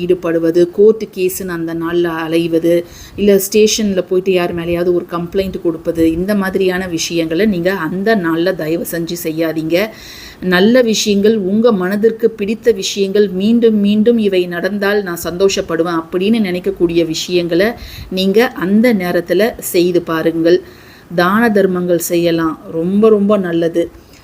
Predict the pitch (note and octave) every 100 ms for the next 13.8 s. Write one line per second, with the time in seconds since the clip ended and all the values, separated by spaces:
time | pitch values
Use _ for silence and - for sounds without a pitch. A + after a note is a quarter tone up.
0 | - - A3+ A3 G3+ G3 G#3+ A#3 A3 A3+
1 | B3 G#3+ G3+ G#3 G3+ A#3 F#3 G3 G3+ G3
2 | G#3+ F#3 G3 G#3+ G#3+ G3 F3+ F#3 G3 G3+
3 | G3 F3 F3+ F3+ G3+ F#3+ F#3 F#3 - F#3+
4 | F#3+ E3 - E3+ F3 F#3+ E3+ F3 F3+ F3
5 | F3+ G#3+ - D#3+ D#3+ - E3 E3+ E3+ F3
6 | - - - - F3+ A3+ C4+ - F3+ F3
7 | E3 E3 D#3+ - F#3 F3 F3 F3 F3 F3+
8 | F3 G3+ A3+ A3 A3+ G3 G#3 G#3 F#3+ G3
9 | F#3 G3 F3+ F3+ F#3 - F#3 E3+ F3 F3+
10 | E3+ E3+ E3+ E3 E3 E3 E3 E3 F3+ A3
11 | E3+ E3 E3+ E3+ F3 E3 D#3+ E3 D#3+ D#3+
12 | D#3 E3 F3 A#3 - E3+ E3+ F3+ F3 E3
13 | E3 E3+ E3+ E3 - E3 E3+ G#3